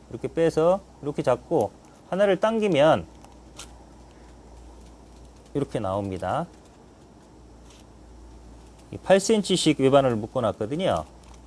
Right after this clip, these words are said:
그래서 목줄 색깔 서로 다른 이 바늘, 외바늘 채비를 빼서 바늘을 이렇게 동시에 잡고, 이 손가락 이용해서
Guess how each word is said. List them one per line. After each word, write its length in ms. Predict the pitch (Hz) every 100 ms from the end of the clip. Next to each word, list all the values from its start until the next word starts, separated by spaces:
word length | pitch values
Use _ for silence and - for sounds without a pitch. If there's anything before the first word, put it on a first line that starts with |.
| - - - - - - - - -
그래서 460 | 110 101 131 151 175 - - - - - - - - - - - - - - - - - - - - - - - - - - -
목줄 340 | 127 - 190
색깔 340 | 185 185 180
서로 240 | 160 180 165
다른 500 | - 120 156 160 190 - - - - - - - -
이 300 | 110 104 101
바늘, 420 | 117 123 123 113 - - - - - - - - -
외바늘 320 | 127 151 147
채비를 360 | 139 123 131 131
빼서 520 | 190 180 120 113 127 - - - - - - - - - - -
바늘을 400 | 127 139 147 156
이렇게 240 | 139 131 139
동시에 420 | 123 131 139 135
잡고, 640 | - 92 - 98 104 165 180 - - - - - - - - - - - - - - - - - - -
이 100 | 131
손가락 380 | 151 165 160 156
이용해서 580 | 135 123 117 160 175